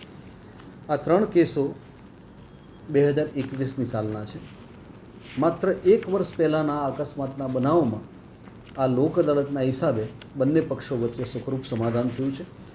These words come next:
અને ત્રણેય કેસોમાં પચાસ લાખ ઉપરાંતની રકમનું વળતર ચૂકવવા વીમા કંપની તૈયાર થઈ છે. આ કેસો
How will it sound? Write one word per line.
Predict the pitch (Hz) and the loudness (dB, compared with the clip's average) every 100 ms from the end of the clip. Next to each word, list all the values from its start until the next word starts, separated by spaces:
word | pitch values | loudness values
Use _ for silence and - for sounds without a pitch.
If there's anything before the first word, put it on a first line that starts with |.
| - - - - | -20 -20 -20 -4
અને | 135 139 135 - - - | 2 2 0 -6 -16 -4
ત્રણેય | 151 175 233 | 2 6 6
કેસોમાં | 190 139 127 117 117 - | 4 0 0 -2 -4 -6
પચાસ | 135 127 185 - 160 | -4 0 0 0 -2
લાખ | 160 156 | -2 -2
ઉપરાંતની | 120 135 156 165 151 | -2 0 2 4 4
રકમનું | 127 131 127 120 | 4 2 0 2
વળતર | 117 120 | 0 -2
ચૂકવવા | 117 113 117 123 | -6 -8 -4 -2
વીમા | 139 113 113 | 0 -2 -2
કંપની | 110 110 156 - - - - | -4 -4 -6 -6 -14 -12 0
તૈયાર | 113 110 107 | 4 4 4
થઈ | 107 104 | 0 -4
છે. | 95 107 - - - - - - - | -6 -10 -10 -18 -20 -20 -20 -12 -8
આ | |
કેસો | 147 175 190 185 220 220 | 0 4 4 6 6 6